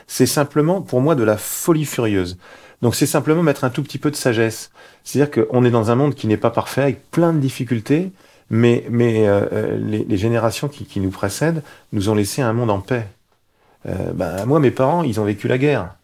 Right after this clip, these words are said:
Euh, mes grands-parents, ils avaient vécu deux guerres. De quoi parle-t-on ? On, on, on a la guerre aux portes de l'Europe, en Europe, en Ukraine. C'est-à-dire qu'à un moment, faut simplement, voilà,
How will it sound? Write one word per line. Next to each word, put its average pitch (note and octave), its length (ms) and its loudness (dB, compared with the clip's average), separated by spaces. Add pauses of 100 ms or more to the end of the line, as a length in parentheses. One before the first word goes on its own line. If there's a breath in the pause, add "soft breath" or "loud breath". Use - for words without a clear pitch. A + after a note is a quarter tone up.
(640)
Euh, G#2+ 60 -8 (160)
mes A2 120 2
grands-parents, B2+ 360 2
ils A#2 160 0
avaient G#2 160 2
vécu G#2+ 280 0
deux A#2 160 4
guerres. C#3+ 420 2 (400 soft breath)
De B2 100 4
quoi F3+ 240 4
parle-t-on ? A#2+ 500 0 (400 soft breath)
On, A2+ 60 -2
on, B2 420 2
on B2+ 140 4
a C3+ 80 6
la C3 120 4
guerre D#3 420 2
aux A#2 100 -4
portes - 540 -4
de A2 100 2
l'Europe, A2 400 2
en E3 160 4
Europe, A#2 340 2 (280 soft breath)
en G#2+ 160 0
Ukraine. G#2 420 0 (240 soft breath)
C'est-à-dire - 260 -2
qu'à B2+ 160 4
un C3 40 4
moment, E3 260 0
faut C3+ 160 -6
simplement, C#3+ 580 0
voilà, G2 280 0